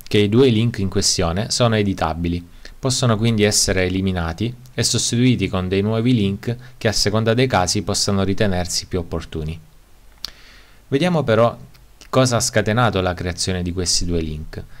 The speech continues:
Per farlo dobbiamo portarci nel disegno in pianta. Notiamo che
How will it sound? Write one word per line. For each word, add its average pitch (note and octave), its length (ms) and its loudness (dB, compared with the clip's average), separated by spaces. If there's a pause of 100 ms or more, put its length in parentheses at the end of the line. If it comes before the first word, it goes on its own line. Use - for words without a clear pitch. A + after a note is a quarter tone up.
(100)
Per C3 140 -2
farlo A#2+ 400 4
dobbiamo G#2 400 2
portarci G2 560 -2
nel F#2 140 -4
disegno F#2+ 380 -2
in F2 120 -4
pianta. D#2+ 460 -6 (1120)
Notiamo A#2+ 600 0 (560)
che G#2 260 0